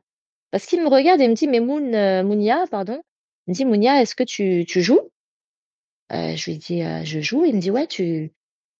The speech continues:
tu, tu, tu, tu joues. » <laughs> Et là, je l'entends dans, comme, euh, il, il me l'avait, euh,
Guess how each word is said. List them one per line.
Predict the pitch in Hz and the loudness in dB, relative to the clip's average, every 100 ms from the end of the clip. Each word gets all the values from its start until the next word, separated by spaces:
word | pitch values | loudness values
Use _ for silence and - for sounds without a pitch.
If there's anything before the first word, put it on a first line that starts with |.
| _ | _
tu, | - 190 170 | -4 2 2
tu, | 160 - | 0 -12
tu, | - 180 156 | -6 -2 -2
tu | - 233 | 0 2
joues. » | 214 233 - _ - | 2 0 -4 _ 0
<laughs> | 247 - - | 0 0 0
Et | 262 262 233 | 2 6 6
là, | 233 | 6
je | 254 | 6
l'entends | 214 214 214 277 | 4 4 4 2
dans, | 277 220 196 - _ _ _ _ - | 4 4 2 -4 _ _ _ _ -2
comme, | 233 233 | 0 2
euh, | 196 | 2
il, | 175 175 - | 2 0 -2
il | 202 | -2
me | 185 | 0
l'avait, | 175 170 202 208 | 2 2 2 2
euh, | 160 143 | 0 -2